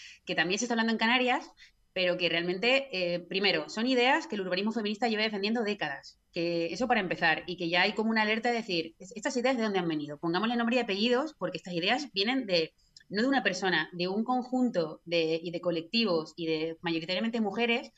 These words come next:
que estaban poniendo en valor la movilidad reproductiva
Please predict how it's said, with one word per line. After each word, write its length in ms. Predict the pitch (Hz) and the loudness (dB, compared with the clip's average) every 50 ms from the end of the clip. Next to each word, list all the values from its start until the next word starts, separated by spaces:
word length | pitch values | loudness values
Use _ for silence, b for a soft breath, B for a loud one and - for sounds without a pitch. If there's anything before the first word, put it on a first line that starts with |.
| B B B B | B B B B
que 80 | - 196 | -12 -8
estaban 280 | 190 - 202 220 233 226 | -4 0 0 0 2 0
poniendo 260 | 226 226 226 233 240 | 0 0 2 0 2
en 60 | 233 | 2
valor 340 | 214 208 208 214 240 269 - - | 2 2 4 4 2 2 0 -2
la 120 | 196 202 190 | -2 -2 0
movilidad 340 | 190 175 175 170 170 185 214 | 0 0 0 2 2 2 2
reproductiva 720 | 233 240 233 220 190 175 160 - - 196 170 151 139 - | 0 0 0 -2 -2 -2 -4 -4 -2 -2 -2 -2 -4 -6